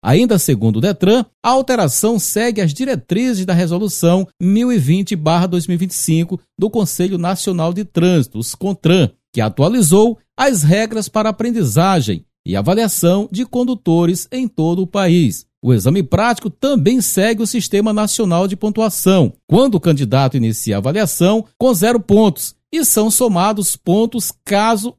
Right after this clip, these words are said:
o aluno cometa infrações durante o percurso. Para ser aprovado, o resultado final não pode ultrapassar os dez pontos negativos. A portaria também autoriza que o exame seja feito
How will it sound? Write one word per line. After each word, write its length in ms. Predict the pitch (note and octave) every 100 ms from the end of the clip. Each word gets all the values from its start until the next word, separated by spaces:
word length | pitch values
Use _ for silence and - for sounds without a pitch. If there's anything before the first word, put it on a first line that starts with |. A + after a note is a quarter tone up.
| B3
o 160 | C4
aluno 380 | B3+ D3 F#3+ G#3
cometa 500 | A3 G#3+ E3+ F#3+ G#3
infrações 640 | G#3 A3+ G#3+ - D#3+ F3+
durante 360 | F3+ G#3+ F3 E3+
o 20 |
percurso. 640 | G#3 F3+ - F3+ F#3 - - _
Para 180 | - C3+
ser 180 | A#2+ A#2
aprovado, 680 | G#2 G#3 G#3 C3+ G#3 A3 G#3+ _ -
o 120 | A3+
resultado 500 | B3 A#3+ G#3+ G3 G3
final 480 | C4 A3+ F#3 F#3 -
não 220 | A3 C#4
pode 300 | - E3 F3
ultrapassar 800 | E3+ G3+ G3+ A3+ - F3 F3+ F#3
os 160 | F#3+ F#3+
dez 240 | A3 A3
pontos 380 | - E3+ F3 F3
negativos. 800 | F#3+ F#3 G3 - E3+ F3+ G#2 - - -
A 80 | F2
portaria 680 | B2 A2+ F3+ F#3+ C4 B3 - _
também 380 | - C#4+ A#3+ D#4
autoriza 720 | D#4 A3+ D#3+ A#2 G3 A#3+ G#3
que 120 | -
o 140 | G#3 G2+
exame 460 | G2 E2+ G3 A3+
seja 360 | F#3 B2 A#2 G#3
feito 480 | - F#3+ A#3 A#3